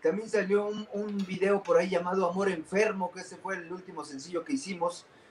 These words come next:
con el doctor Shenka, fue un feat por ahí que armamos. Y pues bueno, como te digo, no hemos, no, ahora sí que no hemos dejado de trabajar, manos. Ya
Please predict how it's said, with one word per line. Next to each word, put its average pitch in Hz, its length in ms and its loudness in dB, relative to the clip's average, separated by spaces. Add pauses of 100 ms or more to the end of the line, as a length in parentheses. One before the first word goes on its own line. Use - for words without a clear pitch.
con 139 160 6
el 135 120 6
doctor 165 340 10
Shenka, 175 480 2
fue 170 140 -4
un 160 120 -4
feat 180 240 0 (560)
por 135 140 2
ahí 151 160 4
que 151 160 4
armamos. 180 640 2 (360)
Y 131 100 -2
pues 151 160 -4
bueno, 240 240 10
como 196 220 2
te 190 120 -2
digo, 240 220 4
no 233 60 0
hemos, 233 260 0 (220)
no, 196 160 -2
ahora 214 220 2
sí 240 120 -6
que 226 80 2
no 220 60 4
hemos 220 180 -4
dejado 208 340 2
de 170 120 0
trabajar, 147 500 0
manos. 143 380 -2
Ya 165 320 4